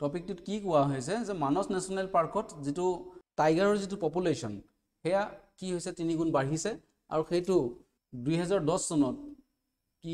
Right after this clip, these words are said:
আছিলে? মাত্ৰ দহটা টাইগাৰ আছিলে মানস নেশ্যনেল পাৰ্কত, আৰু এতিয়া কিমানটা হৈছেগৈ? এতিয়া হৈছে কি আপোনাৰ ত্ৰিশটা। লেটেষ্ট এটা তেওঁলোকৰ যি চেনচাছ কৰিছিলে মানস নেশ্যনেল পাৰ্কৰ অথৰিটি, মানে, যিটো আপোনাৰ প্ৰজেক্ট টাইগাৰ আছে মানস নেশ্যনেল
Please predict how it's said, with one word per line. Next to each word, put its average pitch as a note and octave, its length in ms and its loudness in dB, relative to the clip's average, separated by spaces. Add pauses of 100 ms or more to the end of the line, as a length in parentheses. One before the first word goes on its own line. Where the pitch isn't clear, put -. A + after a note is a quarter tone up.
(100)
আছিলে? D#3+ 240 -4 (100)
মাত্ৰ D#3 200 -4 (260)
দহটা C#3+ 340 4 (920)
টাইগাৰ D3+ 360 6
আছিলে D#3 260 -2
মানস D3 240 2
নেশ্যনেল E3+ 340 -2
পাৰ্কত, G#3 280 4 (380)
আৰু D#3 80 2 (100)
এতিয়া E3+ 240 0
কিমানটা E3+ 380 2
হৈছেগৈ? F3+ 340 0 (460)
এতিয়া D3+ 320 0
হৈছে E3 240 -2
কি E3+ 80 -4
আপোনাৰ E3 300 -2 (280)
ত্ৰিশটা। D#3 340 -4 (200)
লেটেষ্ট D3+ 320 0
এটা E3 180 -4
তেওঁলোকৰ D#3 380 0 (360)
যি D3 160 0
চেনচাছ C#3+ 320 0 (100)
কৰিছিলে D3+ 380 0 (320)
মানস C#3 200 2 (100)
নেশ্যনেল C#3+ 320 6 (120)
পাৰ্কৰ D3+ 380 4 (220)
অথৰিটি, D3+ 440 2 (340)
মানে, C3 240 0 (320)
যিটো B2 260 -2
আপোনাৰ C#3+ 260 6 (520)
প্ৰজেক্ট C#3+ 340 4
টাইগাৰ D#3+ 300 4
আছে D#3+ 200 -2
মানস D3 240 4
নেশ্যনেল D3+ 280 -4